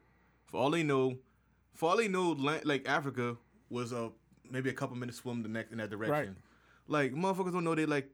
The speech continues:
Speaker 1: they, like, a hundred miles away from Africa in the middle of
Speaker 2: Mm-hmm.
Speaker 1: the ocean. Like, mo-, but that's, that's, but that's people refusing to put context into stuff, though.
Speaker 2: Mm-hmm.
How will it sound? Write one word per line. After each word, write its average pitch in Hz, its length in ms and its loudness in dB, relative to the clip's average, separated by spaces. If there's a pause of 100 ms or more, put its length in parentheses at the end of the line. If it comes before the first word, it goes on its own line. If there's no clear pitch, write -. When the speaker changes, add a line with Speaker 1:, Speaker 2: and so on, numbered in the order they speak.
(140)
Speaker 1:
they, 135 160 4
like, 131 160 -4
a 117 40 -6
hundred 127 260 -2
miles 113 320 2
away 107 220 0
from 110 140 -10
Africa 107 320 -6
in 113 80 -4
the 120 60 0
middle 127 200 2
of 98 60 0
Speaker 2:
Mm-hmm. 101 120 -4
Speaker 1:
the 101 40 -2
ocean. 143 280 -4 (640)
Like, 175 340 0 (120)
mo-, 190 240 0 (300)
but 139 220 -4
that's, 220 240 2
that's, 208 280 0 (1300)
but 147 120 -4
that's 170 160 0
people 151 220 -10
refusing 135 340 0
to 117 60 -4
put 117 140 -6
context 110 440 -6
into 80 120 -12
stuff, 82 240 -14
though. 76 120 -14
Speaker 2:
Mm-hmm. 131 320 0